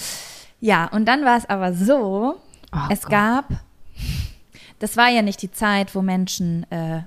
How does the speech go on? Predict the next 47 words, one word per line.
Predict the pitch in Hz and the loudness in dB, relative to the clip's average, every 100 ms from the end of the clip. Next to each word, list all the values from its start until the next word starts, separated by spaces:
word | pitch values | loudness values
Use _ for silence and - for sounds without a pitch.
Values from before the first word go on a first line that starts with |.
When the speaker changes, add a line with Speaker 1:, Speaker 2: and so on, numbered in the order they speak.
| - | 0
Speaker 1:
Wohnlandschaften | 190 214 180 156 160 156 - 170 | 2 4 2 -2 -6 -10 -8 -8
hatten. | - 233 | -6 -4
Das | 226 | -2
war | 233 226 | -2 -2
die | 220 | -4
Zeit, | 226 226 226 - - - - | -4 -4 -4 -8 -20 -14 -8
also | 165 | -8
es | 165 - | -8 -10
gibt's | 165 | -8
ja | 170 | -6
heute | 165 165 - | -6 -8 -4
auch | 190 - | -2 -2
noch, | 165 190 - | -4 -6 -6
aber | 170 165 - 180 | -4 -4 -4 -6
nicht | 170 | -4
in | 165 | -2
meiner | 170 170 156 | -2 0 0
Welt, | 160 185 208 | 0 0 -2
weil | 170 160 | -6 -6
ich | |
ja | 170 - | -8 -10
auf | 170 | -8
meinem | 175 170 | -6 -6
Sofa | 170 170 | -6 -6
lebe, | 165 175 175 214 - - - - - | -6 -4 -4 -6 -10 -20 -20 -8 0
wo | |
man | 247 240 | 2 2
ein | 208 | 2
kleines | 220 208 302 | 2 2 2
und | 359 | -2
ein | 349 | -4
großes | 196 180 160 | -2 -2 -6
Sofa | - - - 165 | -12 -12 -12 -10
hat. | - | -4
Speaker 2:
Mhm. | 180 160 | -2 0
Speaker 1:
Also | 202 - | 0 -2
ein | 185 | -4
Dreiersofa | 170 175 226 311 302 339 392 | 0 2 4 4 2 -2 -2
und | 339 | -4
ein | 339 | -6
Zweiersofa. | - 185 160 160 160 156 165 156 - _ _ _ _ _ - - - - | -2 0 0 -2 -4 -8 -10 -12 -14 _ _ _ _ _ -20 -20 -8 -2
Und | 220 220 220 - - - - - - | 0 0 -2 -10 -20 -20 -20 -20 -10
es | - 254 | -6 2
war | 269 294 | 2 4
noch | 311 | 0
so | - 233 - | -2 -2 4
awkward, | 262 392 - - 294 196 208 330 | 4 4 -2 -4 2 6 6 4